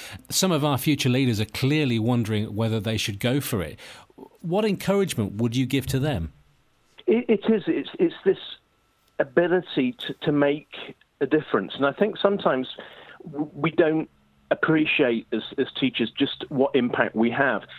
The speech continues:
Speaker 2: Um, I mean, over the years, I've probably had an impact either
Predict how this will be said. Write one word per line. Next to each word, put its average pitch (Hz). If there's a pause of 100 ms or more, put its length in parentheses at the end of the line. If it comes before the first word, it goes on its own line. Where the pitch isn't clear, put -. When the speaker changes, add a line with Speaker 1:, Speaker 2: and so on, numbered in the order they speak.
(500)
Speaker 2:
Um, 120 (520)
I 151
mean, 147
over 151
the 135
years, 120 (180)
I've 123 (160)
probably 107 (600)
had 110
an 107
impact 110 (100)
either 107